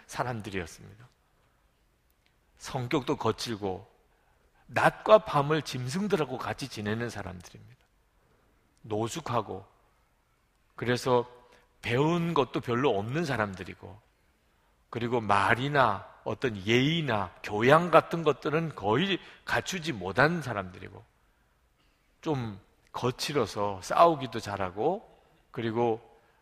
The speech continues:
도적질도 잘하고 거짓말도 잘하는, 가까이 할 수 없는 부류의 사람들, 이런 취급을 받았던 사람들이 목자였고, 그 목자들도 스스로를 그렇게 생각했습니다. 그런데 그들에게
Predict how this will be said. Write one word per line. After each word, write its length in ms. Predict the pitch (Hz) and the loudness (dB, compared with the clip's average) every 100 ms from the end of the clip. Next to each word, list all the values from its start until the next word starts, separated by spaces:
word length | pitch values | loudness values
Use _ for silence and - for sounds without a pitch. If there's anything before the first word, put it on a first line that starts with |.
| _ _ _ | _ _ _
도적질도 600 | - 113 139 139 160 123 | -8 -4 -4 -4 -4 -2
잘하고 420 | - 95 95 92 | -4 -6 -6 -10
거짓말도 720 | - - 104 135 139 135 123 117 | -8 -4 -2 0 2 2 0 -6
잘하는, 420 | 95 95 92 90 98 _ _ _ _ _ - | -6 -6 -6 -10 -20 _ _ _ _ _ -8
가까이 440 | 127 - 180 190 | -6 4 8 8
할 260 | 143 156 160 | 6 2 -2
수 200 | - 147 | -2 -4
없는 420 | 107 117 165 220 | -2 -2 0 0
부류의 420 | 135 127 131 123 | -2 -4 0 2
사람들, 640 | 104 104 98 92 92 87 - _ _ | 0 0 0 -2 -10 -12 -16 _ _
이런 400 | - 190 247 254 | -2 2 2 0
취급을 500 | - - 165 190 190 | -4 -6 -2 0 2
받았던 520 | 190 139 131 147 156 139 | 2 0 0 0 0 -2
사람들이 500 | 139 127 123 147 175 | 0 0 0 -6 -4
목자였고, 960 | 104 120 - 160 117 92 - 170 214 - _ _ _ | -4 -4 2 4 4 0 -2 -2 -4 -14 _ _ _
그 100 | - | 0
목자들도 680 | 214 147 - - 208 196 175 | 2 2 0 4 4 4 0
스스로를 540 | 160 202 247 226 208 139 | 0 -2 -4 -2 0 0
그렇게 300 | 220 202 190 | -2 -2 -4
생각했습니다. 800 | 143 143 123 110 - 107 101 - _ _ _ _ _ _ _ _ _ _ _ | -4 -8 -8 -8 -10 -18 -18 -20 _ _ _ _ _ _ _ _ _ _ _
그런데 360 | 226 254 240 | -2 0 2
그들에게 800 | 120 - 262 302 262 240 - 269 | 0 2 2 4 4 4 0 -4